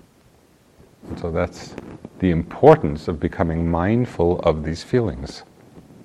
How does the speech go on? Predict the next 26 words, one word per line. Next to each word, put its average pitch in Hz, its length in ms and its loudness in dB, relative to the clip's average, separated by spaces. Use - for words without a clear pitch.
in 82 140 -2
order 82 180 2
to 85 220 -2
abandon 87 840 2
these 78 280 -6
tendencies. 95 720 -6
But 110 180 2
then 170 300 8
Visakha, 127 580 6
the 90 100 4
husband, 101 420 2
goes 87 220 4
on 85 220 4
to - 240 -2
ask 87 360 0
a - 60 0
further 113 760 6
and 98 300 2
probing 85 540 4
question. 87 540 -2
Addressing 82 480 -2
his 73 280 -10
former 73 360 0
wife, 76 400 2
Lady 92 360 6
Dhammadinna, 82 680 2